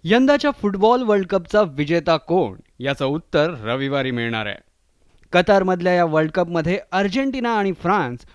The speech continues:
विजेतेपदासाठी भिडणार आहेत. या मेगा फायनलमध्ये सर्वात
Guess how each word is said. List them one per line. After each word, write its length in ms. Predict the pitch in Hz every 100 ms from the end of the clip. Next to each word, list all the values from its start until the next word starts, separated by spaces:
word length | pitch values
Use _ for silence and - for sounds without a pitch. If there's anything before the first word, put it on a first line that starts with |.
| _
विजेतेपदासाठी 920 | 147 190 247 233 190 160 151 147 135
भिडणार 480 | 180 131 135 135 127
आहेत. 120 | 110 - _ _ _ _ _ _ _
या 80 | 240
मेगा 320 | 247 277 311
फायनलमध्ये 560 | 294 269 262 254 247 254
सर्वात 480 | - 226 220 226